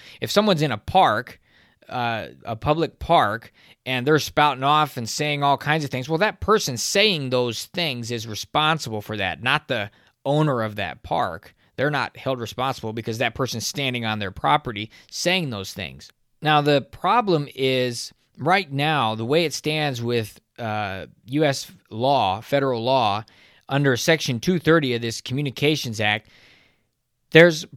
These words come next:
protection from liability for companies like Twitter and Facebook,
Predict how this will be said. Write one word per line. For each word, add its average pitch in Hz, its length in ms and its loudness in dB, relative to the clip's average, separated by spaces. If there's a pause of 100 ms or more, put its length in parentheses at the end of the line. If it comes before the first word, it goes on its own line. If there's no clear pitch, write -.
protection 123 840 -4 (200)
from 127 400 -4
liability 135 840 4
for 120 200 -4
companies 139 460 -4
like 113 240 0
Twitter 139 340 0
and 110 140 -4
Facebook, 147 600 -2